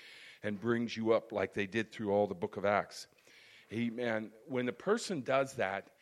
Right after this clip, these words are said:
amen, their conscience should become clear from that point on. Everything they've done in the past, amen, their conscience is clear. Now, if they stole something,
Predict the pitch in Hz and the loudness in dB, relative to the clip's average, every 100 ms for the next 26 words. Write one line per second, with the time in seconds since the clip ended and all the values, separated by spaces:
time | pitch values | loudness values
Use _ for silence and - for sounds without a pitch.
0 | - - - _ - 117 123 120 117 131 | -20 -20 -20 _ -6 -4 0 0 2 2
1 | 185 - 151 160 160 143 120 - - - | 0 0 0 0 0 -4 -4 -6 -10 -6
2 | - - 151 143 135 - 135 120 107 - | -4 2 0 0 -8 -6 -4 -4 -4 -6
3 | 139 127 104 90 - - 98 95 104 - | 0 2 0 -2 -12 -8 -4 -2 -2 -4
4 | 104 98 95 85 - - - 98 127 170 | -6 -4 -6 -6 -14 -20 -4 6 6 6
5 | 180 180 170 160 147 147 147 139 123 131 | -4 -4 -4 -4 -4 -4 -4 -6 -6 -4
6 | 113 85 - - - _ - - - - | -4 -4 -10 -16 -18 _ -20 -20 -20 -12
7 | 101 110 110 107 98 - 110 107 101 - | -6 -2 -2 -2 -4 -2 -2 -2 -8 -10
8 | 87 - - 113 87 - - - 107 117 | -12 -14 -8 -6 -6 -8 -20 -14 2 2
9 | 110 110 127 117 110 117 110 104 - - | 2 -2 0 0 -2 -2 0 0 -6 -4
10 | 131 165 165 190 196 196 196 180 | 0 0 -2 -6 -4 -4 -6 -8